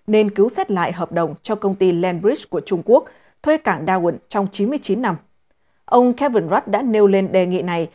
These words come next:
sau khi Ngoại trưởng Marise Payne đã tuyên bố hủy bỏ hai thỏa hiệp M O U giữa Bắc Kinh và tiểu bang Victoria. Nhắc lại là chính phủ, lãnh thổ Bắc Úc hồi năm hai nghìn không trăm mười lăm đã ký thỏa hiệp cho công ty Landbridge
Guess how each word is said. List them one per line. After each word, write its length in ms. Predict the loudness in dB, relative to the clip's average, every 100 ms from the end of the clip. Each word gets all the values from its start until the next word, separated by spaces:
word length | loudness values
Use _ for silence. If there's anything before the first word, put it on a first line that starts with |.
| _
sau 180 | -2 -2
khi 200 | 0 -2
Ngoại 220 | 0 -2
trưởng 320 | -2 -2 -2 -2
Marise 380 | 0 0 0 -8
Payne 260 | -8 -8 _ -2
đã 140 | -2
tuyên 300 | 2 2 4
bố 180 | 2 -2 2
hủy 160 | 0
bỏ 200 | 2 -2 -2
hai 180 | -8 -8
thỏa 160 | -8
hiệp 200 | -6 -8 -6 -8
M 40 |
O 120 | -2 -2 0
U 100 | 0
giữa 160 | 0 -2
Bắc 200 | -4 0
Kinh 180 | 0 0 -10 -2
và 100 | -2
tiểu 220 | 2 2
bang 220 | 2 -4
Victoria. 520 | -6 -8 -6 -4 -4 -6 _ _ _ _ _ _ _ _ _ _ _ _ 0
Nhắc 220 | 0 0
lại 300 | 0 0 0
là 120 | -4
chính 240 | -2 -6
phủ, 260 | 0 0 0 -2
lãnh 220 | -2 -2
thổ 200 | -2 -2
Bắc 160 | -2 0
Úc 220 | -2 -2 _ _
hồi 160 | 2 2
năm 180 | 2
hai 180 | -4 -6
nghìn 220 | -4 -6
không 180 | -4 -6
trăm 180 | -4 -2
mười 140 | -2
lăm 180 | -2 -4 -4 _ -2
đã 160 | 0
ký 300 | 0 0 -6
thỏa 180 | -4 -8
hiệp 240 | -2 -2 -2
cho 140 | -10 -4
công 200 | -2 -2
ty 180 | -2
Landbridge 480 | 0 -2 0 0 -2